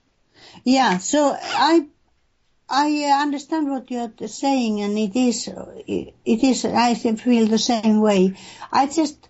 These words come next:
for me also interesting is that when I saw first time is in, in, uh, no real human be-, be-, humans in <clears throat> a movie with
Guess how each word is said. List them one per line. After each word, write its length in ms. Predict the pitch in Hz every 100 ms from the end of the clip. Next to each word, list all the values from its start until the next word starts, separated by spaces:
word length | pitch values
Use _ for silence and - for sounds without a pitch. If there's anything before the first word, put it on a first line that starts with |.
| _ _ _ _ _
for 160 | - 277
me 240 | 277 330
also 340 | 311 262 254 233
interesting 600 | 254 247 226 196 - 220
is 140 | 220
that 180 | 220 196
when 200 | 226 240
I 180 | 240 285
saw 320 | 294 269 240
first 560 | 233 - - 285 277 - _ -
time 500 | 220 220 202 196 190
is 300 | 185 - - -
in, 540 | 208 202 190 185 - - _ _ _ _ _ _ _ -
in, 340 | 214 196 190
uh, 280 | - - - _ _ _ _ _
no 160 | 214 208
real 360 | 226 262 240
human 520 | 190 269 285 302 311 269
be-, 180 | 285
be-, 420 | 277 262 - 285 - -
humans 600 | 220 294 302 285 269 262 -
in 580 | 226 226 220 214 208 - _ _ _
<clears throat> 380 | - - - _
a 100 | 240
movie 560 | 226 226 247 247 294 302 _ _ _ -
with 360 | 247 277 -